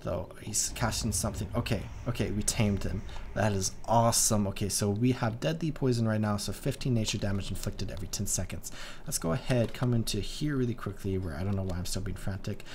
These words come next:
but he likes cheese, fungus, and fruit, so let's go ahead and feed him this mushroom here, and then we can go ahead and just run off this way, 'cause I don't want to be on the road right now, 'cause I'm just scared, and we have this poison that's ticking, but we should be fine. I'm just gonna eat just to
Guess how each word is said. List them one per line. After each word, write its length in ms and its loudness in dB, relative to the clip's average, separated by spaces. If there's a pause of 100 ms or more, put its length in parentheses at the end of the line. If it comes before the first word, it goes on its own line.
(240)
but 240 2
he 200 -4
likes 440 0 (140)
cheese, 340 2
fungus, 480 4
and 180 -4
fruit, 360 2
so 160 -2
let's 100 -2
go 100 -6
ahead 220 -4
and 100 -6
feed 200 -4
him 100 -4
this 160 -4
mushroom 360 -2
here, 320 0 (400)
and 200 0
then 400 4
we 60 4
can 180 0
go 120 2
ahead 360 0
and 140 -2
just 220 -4
run 180 2
off 160 0
this 200 -2
way, 120 -4
'cause 200 -4
I 60 -2
don't 160 -4
want 160 -2
to 100 -10
be 80 -4
on 120 -4
the 80 -8
road 240 -10
right 160 -10
now, 180 -12
'cause 160 -10
I'm 120 -10
just 240 0
scared, 380 -6
and 140 -2
we 60 0
have 140 -2
this 120 -2
poison 340 0
that's 240 -2
ticking, 240 -2
but 140 -2
we 80 -2
should 240 0
be 80 -6
fine. 320 -6
I'm 80 0
just 180 2
gonna 220 0
eat 140 -6
just 240 -2
to 80 -4